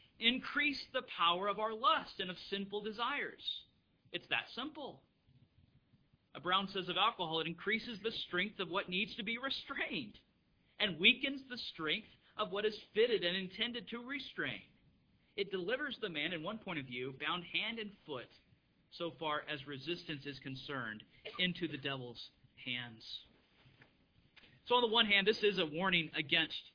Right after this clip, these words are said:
drunkenness. But to be sober-minded should also be understood figuratively here. It's a state of mind.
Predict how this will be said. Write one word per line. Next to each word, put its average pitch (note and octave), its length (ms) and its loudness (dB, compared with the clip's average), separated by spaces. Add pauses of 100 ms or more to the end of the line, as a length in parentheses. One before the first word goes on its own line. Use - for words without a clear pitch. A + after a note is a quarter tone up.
(200)
drunkenness. D#3+ 600 -4 (1600)
But A#3 120 2
to A#3+ 100 -2
be C4+ 120 4
sober-minded G3+ 1400 2 (840)
should G#3 140 -6
also A#3+ 260 -2
be F#3+ 160 -2
understood E3+ 380 -4
figuratively D3+ 480 -2
here. G2+ 260 -10 (920)
It's A#3 160 -12
a - 40 -12
state C3+ 180 -2
of C#3 100 -8
mind. D3 480 -2